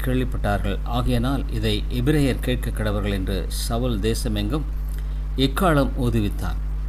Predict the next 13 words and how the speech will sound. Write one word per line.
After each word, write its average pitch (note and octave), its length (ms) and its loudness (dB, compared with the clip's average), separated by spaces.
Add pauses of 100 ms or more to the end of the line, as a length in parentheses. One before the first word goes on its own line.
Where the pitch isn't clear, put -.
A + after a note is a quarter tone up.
(1000)
தானியம் G3+ 460 8
இருந்த A#2+ 480 6
பெலிஸ்தரை B2+ 580 4
சவுல் B2 440 2
முறியடித்தான் A#2+ 640 2
என்றும், G#2+ 320 -2 (960)
இஸ்ரவேலர் E3+ 600 4
பெலிஸ்தருக்கு C3 760 2 (100)
அருவருப்பானவர்கள் B2 840 2
என்றும், G2 300 0 (720)
இஸ்ரவேல் E3+ 500 4
எல்லாரும், B2+ 500 4 (560)
இஸ்ரவேல் E3+ 600 4